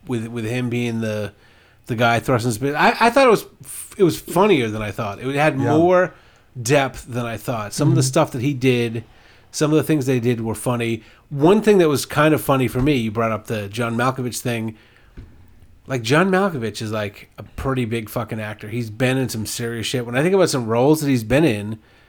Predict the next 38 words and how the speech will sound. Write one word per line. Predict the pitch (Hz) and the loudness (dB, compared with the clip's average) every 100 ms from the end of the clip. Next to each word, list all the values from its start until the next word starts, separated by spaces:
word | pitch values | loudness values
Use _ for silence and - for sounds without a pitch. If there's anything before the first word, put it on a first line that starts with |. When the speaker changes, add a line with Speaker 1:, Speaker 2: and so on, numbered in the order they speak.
| _ _ _ _ | _ _ _ _
Speaker 1:
I'm | 139 139 | -6 -2
like, | 131 - | -2 -4
he's | - 170 175 160 - _ _ - | -10 -4 -4 -4 -10 _ _ -4
he's, | 170 202 | -2 -2
like, | 180 | -4
a | 127 | -4
serious | - 143 143 131 139 | -4 -2 -2 0 -2
actor. | 139 - | -2 -6
And | 107 | -6
here | 110 143 | 0 2
he | 147 151 | 4 4
is | 131 | 2
Speaker 2:
Serious. | 104 - - - | -2 -12 -12 0
Speaker 1:
being | 196 | 4
this | 160 151 | 4 2
guy | - 131 139 | 2 4 4
that | 135 123 | 2 0
was, | 120 | -4
like, | 120 | -4
a | 120 | -6
side, | 104 - 127 120 139 151 151 - - - - - - - _ | -8 -6 -2 0 0 -2 -4 -8 -18 -20 -20 -20 -20 -20 _
a | - | -6
side | - - 131 135 156 - | -4 0 2 4 2 -2
story | - 123 110 107 110 | 0 0 0 -2 -4
in | 107 107 | -6 -6
this | 107 | -6
fucking | - 117 120 107 | -6 -6 -6 -6
comedy | 123 139 131 | -4 -2 -2
show. | 110 120 110 113 113 - - - | -2 -4 -4 -4 -6 -14 -20 -8
The | 131 | -4
same | - 196 202 214 220 208 - - | 0 4 4 4 0 -4 -12 -16
week | 123 143 185 107 - - - _ _ | -6 -2 0 -2 -10 -20 -20 _ _
since | - 151 131 | -6 -6 -4
we | 139 | -6
did | 127 | -6
the | 127 | -6
last | 127 123 - | -4 -4 -4
show | 143 127 113 | -2 -2 -6